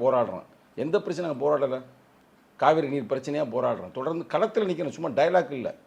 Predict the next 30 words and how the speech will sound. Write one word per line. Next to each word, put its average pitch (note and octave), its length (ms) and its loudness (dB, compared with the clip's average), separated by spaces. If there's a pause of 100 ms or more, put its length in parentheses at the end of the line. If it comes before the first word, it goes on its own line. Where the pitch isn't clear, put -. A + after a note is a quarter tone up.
(640)
போட்டோ F3+ 240 8
கம்பெனியில் D3+ 360 2
உட்காந்து C#3 120 2
நாங்க C3 300 0
டயலாக் B2 240 2
பேசல, A2+ 140 -4
சும்மா C#3 300 -4
ரூமுக்குள்ள, D3 240 0
ஏ F3+ 100 4
சி F3 120 -4
ரூம்ல D#3 160 -2
உட்காந்து C3 200 -4
நாங்க A#2+ 240 -4
இது A#2 180 -6
பண்ணல, G#2+ 140 -8
களத்துல D#3+ 300 -2
போய் D3+ 240 -8
நிக்கிறோம். E3+ 300 -6 (500)
அப்ப C3 180 0
இவ்வளவுக்கு F#3 440 4
போராடி D#3+ 320 4
கொண்டிருக்கும் A2 420 -4
பொழுது B2 440 -4 (120)
அந்த C#3 240 2
கருத்தை F#3 380 2
அவர் C#3+ 240 6
இந்த E3+ 120 0
அவையில G3 440 2
பேசியிருக்க A#3 360 -2
கூடாது. B2 380 0